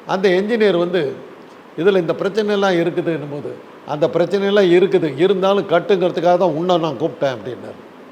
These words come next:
அப்புறம் தான் அந்த அணையை கட்டினார். அந்த என்ஜினியர் யாருன்னா அப்துல் கலாம் அப்படின்னு போட்டாங்க. காமராஜரை உயர்த்தி பேசுறதுக்காக எழுதின கதை இது.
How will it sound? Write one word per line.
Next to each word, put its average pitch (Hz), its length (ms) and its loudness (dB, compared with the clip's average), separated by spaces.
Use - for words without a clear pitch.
அப்புறம் 165 220 -2
தான் 160 100 -4
அந்த 143 460 -4
அணையை 160 280 -2
கட்டினார். 139 520 -6
அந்த 151 180 -4
என்ஜினியர் 165 480 -2
யாருன்னா 147 460 -4
அப்துல் 139 420 -4
கலாம் 127 300 -6
அப்படின்னு 117 320 -12
போட்டாங்க. - 340 -14
காமராஜரை 175 580 2
உயர்த்தி 170 400 0
பேசுறதுக்காக 160 760 -2
எழுதின 143 420 -4
கதை 139 320 -6
இது. - 340 -14